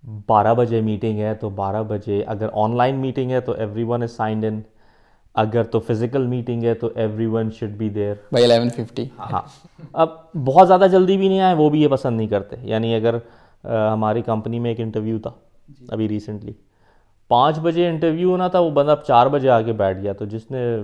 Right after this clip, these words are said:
Speaker 1: इंटरव्यू लेना था, जिस डिपार्टमेंट ने, उसका हेड भी ज़रा मुंह बना रहा था कि यार ये क्या मजाक है। मैं यहाँ पे, एक बंदा प्रेशर में आ जाता है ना कि एक बंदा बैठा हुआ है, मुझे जल्दी जल्दी अपना काम करना है।
Speaker 3: ऐसे ही।
Speaker 1: हाँ, तो वो आपको आके पाँच बजे ही मिलेंगे।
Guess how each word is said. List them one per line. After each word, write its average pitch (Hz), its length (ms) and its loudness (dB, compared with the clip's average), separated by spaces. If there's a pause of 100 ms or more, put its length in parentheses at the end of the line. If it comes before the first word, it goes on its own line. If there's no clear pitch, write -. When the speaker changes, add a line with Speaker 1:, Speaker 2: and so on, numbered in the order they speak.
(160)
Speaker 1:
इंटरव्यू 113 320 -4
लेना 123 240 -2
था, 151 100 -6
जिस 120 220 -6
डिपार्टमेंट 113 520 -2
ने, 131 60 -6
उसका 127 220 -4
हेड 120 240 0
भी 135 80 -2
ज़रा 123 180 2
मुंह 117 180 -2
बना 107 240 2
रहा 110 100 2
था 113 120 -4
कि 107 160 -6
यार 117 140 -4
ये 127 160 -8
क्या 110 340 -4
मजाक 101 360 -4
है। 104 60 -8
मैं 107 300 -6
यहाँ 107 220 -4
पे, 110 180 -4 (380)
एक 156 340 -4 (180)
बंदा 165 180 2
प्रेशर 185 320 0
में 208 100 0
आ 135 80 2
जाता 117 220 2
है 196 60 -4
ना 226 100 -2
कि 185 180 -2
एक 170 100 -4
बंदा 165 200 0
बैठा 147 280 4
हुआ 147 100 6
है, 147 60 6
मुझे 147 160 2
जल्दी 139 280 2
जल्दी 135 220 0
अपना 131 220 -2
काम 113 300 -2
करना 107 300 -6
है। 107 100 -6
Speaker 3:
ऐसे - 340 -20
ही। - 260 -20
Speaker 1:
हाँ, - 280 -14 (300)
तो 175 100 2
वो 185 200 2
आपको 180 460 2
आके 160 300 4
पाँच 139 280 2
बजे 131 200 -2
ही 127 80 -2
मिलेंगे। 101 380 -6